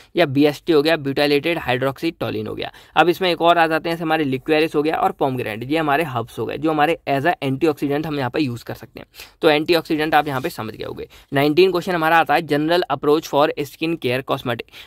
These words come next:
तो ये क्वेश्चन में थोड़ा सा डाउट था, एके टू का ही है ये पिछली साल वाला। तो इसमें कैसे क्या करोगे, तो यहाँ पे basically पूछा general approach for skin care cosmetic।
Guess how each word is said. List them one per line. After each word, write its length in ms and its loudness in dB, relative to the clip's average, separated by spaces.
तो 120 4
ये 160 6
क्वेश्चन 320 0
में 140 0
थोड़ा 180 0
सा 80 0
डाउट 380 4
था, 100 6
एके 320 0
टू 180 0
का 120 0
ही 120 2
है 140 0
ये 60 -4
पिछली 300 -4
साल 200 -2
वाला। 220 -2
तो 200 4
इसमें 280 -4
कैसे 260 -4
क्या 140 -2
करोगे, 260 0
तो 80 0
यहाँ 220 -2
पे 60 -4
basically 300 -2
पूछा 160 -2
general 440 0
approach 360 -2
for 280 0
skin 220 -6
care 220 -2
cosmetic। 320 -8